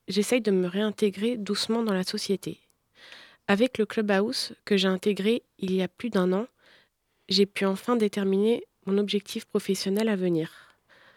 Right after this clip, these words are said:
Pour septembre deux mille vingt-quatre et les trois années à venir, je souhaite intégrer une école de théâtre pour me former au métier de comédienne. Avoir de nouveau un travail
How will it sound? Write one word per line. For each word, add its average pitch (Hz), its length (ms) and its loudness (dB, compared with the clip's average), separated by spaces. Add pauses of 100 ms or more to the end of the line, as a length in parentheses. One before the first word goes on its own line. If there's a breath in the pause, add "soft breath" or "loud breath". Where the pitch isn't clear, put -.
(220 soft breath)
Pour 185 140 -2
septembre 240 360 0
deux 220 100 2
mille 202 160 4
vingt-quatre 190 480 -2 (100)
et 196 40 0
les 185 140 2
trois 214 240 0
années 208 240 2
à 185 60 0
venir, 175 400 0 (720)
je 185 140 -4
souhaite 214 300 -4
intégrer 190 560 -2
une 180 140 -2
école 208 280 -4
de 190 120 -2
théâtre - 460 -6 (340)
pour - 140 -12
me 175 120 0
former 196 420 -2
au 185 60 -2
métier 180 280 0
de 175 120 0
comédienne. 160 640 -4 (1600 soft breath)
Avoir 208 280 0
de 185 80 0
nouveau 190 260 2
un 208 140 2
travail 190 580 -2